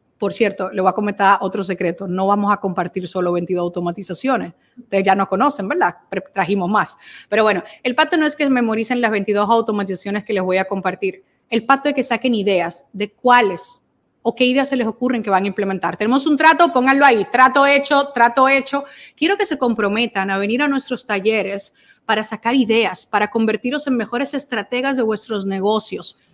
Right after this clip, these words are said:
Pero también tenéis que ser ejecutores. Ok, esto lo vamos a hacer.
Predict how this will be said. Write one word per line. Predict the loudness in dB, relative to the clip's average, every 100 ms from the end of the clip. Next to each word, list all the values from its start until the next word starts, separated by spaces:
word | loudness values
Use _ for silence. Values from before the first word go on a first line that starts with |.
| _
Pero | 0 2
también | 2 2 2 2
tenéis | 2 0
que | -2
ser | -2 -2
ejecutores. | -2 -2 -2 -2 -2 -6 -16 _ _ _
Ok, | 0 4 4 2 -6 _ _ _ _ _ -8
esto | -2 2
lo | 2
vamos | 2 2
a | 0
hacer. | 0 -4 -6